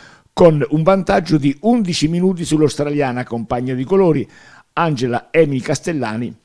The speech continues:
terza la rumena Monica Ionica Civciu del club Supermarathon Italia, più staccata. Primati anche per la trenta chilometri maschile con i successi di Ruel Guillem e femminile per Denis Tapadà.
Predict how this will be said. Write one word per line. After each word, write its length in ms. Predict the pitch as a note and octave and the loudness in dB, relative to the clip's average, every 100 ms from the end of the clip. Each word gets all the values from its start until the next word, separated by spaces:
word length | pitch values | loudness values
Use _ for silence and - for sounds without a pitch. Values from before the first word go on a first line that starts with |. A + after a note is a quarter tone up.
| _ _ | _ _
terza 420 | G3+ A3 - F3+ | 0 2 2 0
la 180 | C3+ A#2+ | 0 0
rumena 460 | D3+ D#3 C3 C3+ F#2+ | 0 0 -2 -4 -4
Monica 480 | C3+ E3 D3 C3+ B2+ | -2 -2 -2 -2 -2
Ionica 840 | A2+ E3+ F3 D3+ - D#3+ D3+ - | 2 4 4 2 -2 -2 -2 -8
Civciu 760 | - - D3 - - - D#3 D#3+ _ _ - - | 0 2 2 -4 -8 -2 -2 -2 _ _ -20 -14
del 180 | - B2 | -6 -6
club 320 | - F3 C#3 | 0 0 2
Supermarathon 840 | - - E3 C#3+ B2+ D#3 E3 E3 E3 | -2 2 2 4 2 0 0 0 -2
Italia, 460 | D3 C3+ A2 A#2+ | 0 -2 -2 -6
più 180 | A#2 - | -6 -6
staccata. 640 | - D#3 - F#2 D#2+ D2+ - _ _ _ _ _ | -4 -4 -6 -12 -14 -16 -20 _ _ _ _ _
Primati 420 | - G#3 A3+ A3 F3+ | -2 2 0 2 0
anche 240 | F3 C3+ | 0 -2
per 120 | A#2+ | -2
la 80 | B2 | -2
trenta 280 | C3 B2 C#3 | -2 -4 -4
chilometri 460 | B2 D#3+ D#3 B2+ | 0 2 2 0
maschile 480 | C3+ D#3 - A3+ G#3 | -2 -4 -4 -4 -2
con 160 | C#3+ B2+ | -2 -4
i 40 | |
successi 600 | - A#2 - C3+ - - | -6 -6 -2 -2 -2 -8
di 160 | A2 A#2+ | -8 -6
Ruel 640 | A#2+ E3 D3 B2 A#2 G#2 - | 2 4 4 2 -4 -6 -4
Guillem 600 | D3+ F#3 E3 C3+ D#3 - - - | -2 -2 -2 -2 -4 -8 -20 -12
e 80 | A#2 | -10
femminile 640 | - E3 G3 A3+ A3+ G3+ | 0 0 2 0 2 0
per 420 | - D3 B2+ G#2+ E2 D#2 | 2 -2 -2 -4 -8 -14
Denis 360 | F2 E3+ G#3 - | -2 0 0 0
Tapadà. 480 | D#3+ D#3+ A2+ G#2+ | -2 -2 -6 -8